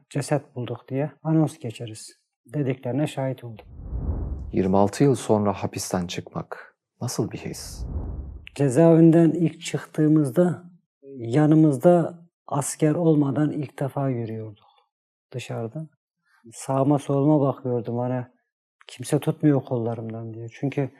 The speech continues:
Speaker 1: siyasi olduğumuz için herhangi bir yere gittiğimizde mutlaka iki tane asker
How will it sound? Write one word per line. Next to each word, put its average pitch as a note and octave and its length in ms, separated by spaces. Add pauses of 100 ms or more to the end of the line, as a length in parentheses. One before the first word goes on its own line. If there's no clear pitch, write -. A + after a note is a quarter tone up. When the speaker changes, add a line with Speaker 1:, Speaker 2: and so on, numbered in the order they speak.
Speaker 1:
siyasi C#3 840
olduğumuz D3 540
için - 440 (100)
herhangi C3+ 540
bir C3 40
yere B2+ 260
gittiğimizde A#2+ 640
mutlaka C#3 680
iki - 220
tane C3 260
asker B2 520